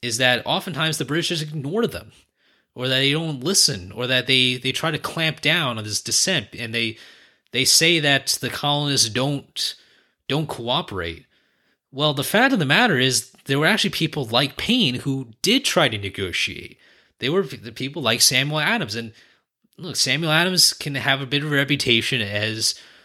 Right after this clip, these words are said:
someone who can be v-, just, like, a very big activist, a very wild guy.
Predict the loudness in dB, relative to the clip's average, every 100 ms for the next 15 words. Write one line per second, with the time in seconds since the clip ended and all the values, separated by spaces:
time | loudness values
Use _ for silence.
0 | _ _ -6 2 2 2 -2 -4 -4 -4
1 | -4 -4 -6 0 2 2 0 -6 -18 -14
2 | -10 -8 -6 -2 0 0 -2 -2 0 2
3 | 2 0 2 2 2 0 0 -2 0 0
4 | 0 -2 -4 -4 0 2 2 2 -2